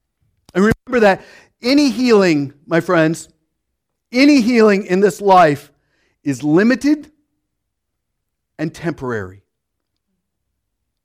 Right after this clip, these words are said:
Our ultimate healing comes when we are raised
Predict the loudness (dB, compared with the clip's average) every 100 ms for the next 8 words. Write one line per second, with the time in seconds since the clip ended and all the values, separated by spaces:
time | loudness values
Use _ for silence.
0 | _ _ _ _ _ -4 -2 0 -2 -4
1 | -4 -6 -6 -6 -2 -2 -2 -6 -6 -4
2 | -4 -8 _ -16 -6 -4 -4 -4 -4 -2
3 | -2 -2 -2 0 0 -2 -4 -12